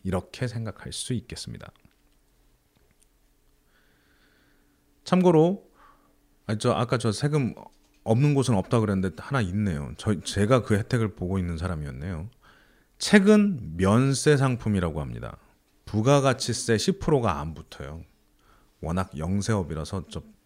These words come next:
아예 부가가치세를 안 받는 업종이 출판을 비롯해서 몇몇 업종이 있는 것으로 알고 있습니다. 그래서 키워줘야 할 곳에는 세금을 붙이지 않고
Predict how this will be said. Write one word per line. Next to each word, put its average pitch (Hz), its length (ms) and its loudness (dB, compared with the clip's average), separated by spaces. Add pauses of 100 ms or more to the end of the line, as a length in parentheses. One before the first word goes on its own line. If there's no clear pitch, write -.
(320)
아예 90 260 -6
부가가치세를 95 1200 -4
안 92 240 -2
받는 156 320 4
업종이 92 520 -4 (380)
출판을 139 440 -4
비롯해서 92 360 -10
몇몇 92 540 -2 (100)
업종이 85 500 -6
있는 87 280 -4
것으로 82 240 -8
알고 78 240 -10
있습니다. - 480 -10 (1400)
그래서 127 360 4 (400)
키워줘야 233 720 10
할 175 180 6
곳에는 165 800 4
세금을 143 500 2
붙이지 110 380 0
않고 87 640 -2